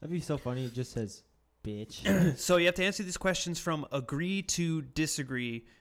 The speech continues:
Speaker 2: So if you're like, "I agree, I agree strongly," it's all the way over here. You're like, "Kind of agree," or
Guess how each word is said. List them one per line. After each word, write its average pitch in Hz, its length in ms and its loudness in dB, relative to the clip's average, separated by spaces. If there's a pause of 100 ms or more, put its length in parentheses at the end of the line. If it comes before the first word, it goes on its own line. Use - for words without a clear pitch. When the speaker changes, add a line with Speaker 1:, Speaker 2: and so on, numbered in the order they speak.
Speaker 2:
So 139 220 0
if 131 100 -2
you're 151 80 0
like, 143 320 4
"I 143 120 2
agree, 147 320 2
I 135 120 0
agree 139 380 2
strongly," 175 840 2
it's 143 140 -4
all 131 140 0
the 135 60 -4
way 131 140 -2
over 123 100 -4
here. 160 380 0 (160)
You're 135 80 -4
like, 131 340 -2
"Kind 170 320 0
of 160 80 0
agree," 170 400 2
or 139 440 -2